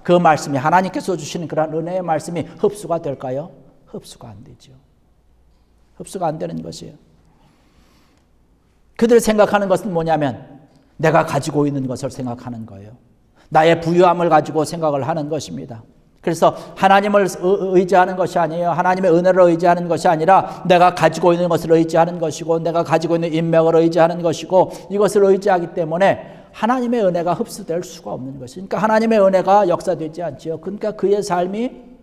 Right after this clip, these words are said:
어떻게 됩니까? 하나님의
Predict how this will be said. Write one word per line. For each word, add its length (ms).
어떻게 260
됩니까? 460
하나님의 480